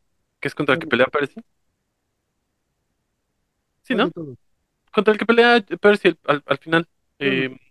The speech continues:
Speaker 1: Cronos. Eh, se comía a sus hijos. Entre ellos estaba Zeus, que no se lo comió.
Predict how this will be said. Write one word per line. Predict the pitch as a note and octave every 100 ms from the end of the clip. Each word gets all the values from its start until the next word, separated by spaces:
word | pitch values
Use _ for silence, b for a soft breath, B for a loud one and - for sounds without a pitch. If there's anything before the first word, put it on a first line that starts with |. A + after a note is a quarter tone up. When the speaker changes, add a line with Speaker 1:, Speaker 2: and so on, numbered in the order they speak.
| _ _ _ _ _ -
Speaker 1:
Cronos. | D#3+ D#3 C#3 _ _ _ _ _ -
Eh, | D#3 C#3 C#3 _
se | - D3+
comía | C#3 F3+ G#3+ G#2+ A#2
a |
sus | - -
hijos. | B3 - - _ _ -
Entre | C3 B2 B2
ellos | B2+ D#3 - _ _
estaba | - - G#2 G#2
Zeus, | - F3+ C3 _ _
que | A2+ C3 -
no | A2+ G#2
se | -
lo | A2
comió. | D3 G3+ G#3+ A3